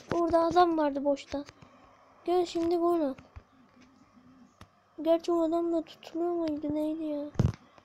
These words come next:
Adam geçer ama. Oy.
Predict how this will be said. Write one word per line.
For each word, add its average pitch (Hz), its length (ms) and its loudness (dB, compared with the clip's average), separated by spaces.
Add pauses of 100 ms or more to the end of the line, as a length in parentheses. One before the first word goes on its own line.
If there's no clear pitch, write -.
(1800)
Adam 339 220 -4
geçer 339 400 -6
ama. - 1200 -8
Oy. 330 220 0